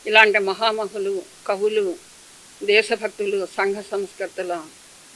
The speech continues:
చిత్రాలు చిత్రించి వాటిని ఆవిష్కరించాలి అనే ఒక గొప్ప ప్రయత్నం, ఉమ్, చేస్తున్నారు. ఇరవై ఒకటిన ఈ సభని,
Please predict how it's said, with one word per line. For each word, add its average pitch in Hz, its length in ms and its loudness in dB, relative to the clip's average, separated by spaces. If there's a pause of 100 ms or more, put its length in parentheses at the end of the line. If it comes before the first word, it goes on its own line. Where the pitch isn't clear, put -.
(260)
చిత్రాలు 220 400 2
చిత్రించి 262 840 2
వాటిని 196 720 4 (540)
ఆవిష్కరించాలి 196 1040 2
అనే 185 420 -6 (180)
ఒక 175 400 -12 (380)
గొప్ప 190 480 -6 (760)
ప్రయత్నం, 202 540 -2 (220)
ఉమ్, 180 340 -14 (300)
చేస్తున్నారు. 185 500 -8
ఇరవై 226 360 6
ఒకటిన 233 460 2 (600)
ఈ 185 180 0
సభని, 196 540 -4